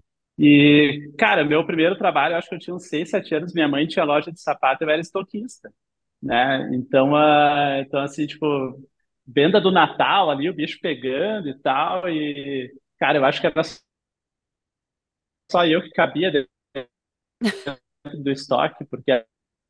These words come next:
era um estoque muito grande,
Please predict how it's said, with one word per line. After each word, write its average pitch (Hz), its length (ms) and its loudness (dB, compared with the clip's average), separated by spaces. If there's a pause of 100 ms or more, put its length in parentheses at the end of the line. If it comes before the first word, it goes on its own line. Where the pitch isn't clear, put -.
(460)
era 131 140 2
um 131 340 -4 (400)
estoque 147 360 -4
muito 151 260 -2 (840)
grande, 151 260 0